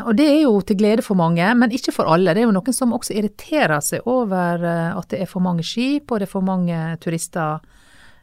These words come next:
eh, samtidig. Og den cruiseturismen som var i Bergen for bare et par år siden, den blir ikke helt den samme. Ehm, for nå har jo både Bergen kommune og Visit Bergen, Bergen havn, Reiselivsnæringa og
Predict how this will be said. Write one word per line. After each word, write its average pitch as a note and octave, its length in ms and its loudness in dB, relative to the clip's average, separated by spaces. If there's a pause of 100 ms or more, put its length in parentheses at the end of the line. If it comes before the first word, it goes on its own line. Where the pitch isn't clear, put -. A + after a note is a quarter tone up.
eh, D#3 220 -6
samtidig. D#3 640 -6 (680)
Og B3 240 2 (680)
den D#4 300 6
cruiseturismen F#3+ 800 2
som G#3 180 4
var B3+ 220 6
i F#3+ 60 4
Bergen F3+ 420 2
for F#3 160 -4
bare G3 220 2
et - 100 -8
par G3 220 2
år F3+ 180 -4
siden, E3+ 300 -2
den C#4+ 140 2
blir D#4+ 200 4
ikke E3+ 280 -4
helt G3+ 200 -2
den D3+ 140 -2
samme. D3+ 500 -2 (180)
Ehm, D#3+ 640 -4 (140)
for C4 180 -2 (180)
nå B3 140 4
har C#4 160 4
jo A3+ 80 4
både G3+ 240 4
Bergen G3+ 280 2
kommune F#3 640 -2
og E3+ 180 -8
Visit - 400 -6
Bergen, F#3 640 -2 (260)
Bergen F3+ 300 0
havn, A#3 420 4
Reiselivsnæringa F3 1120 0
og E3+ 300 -4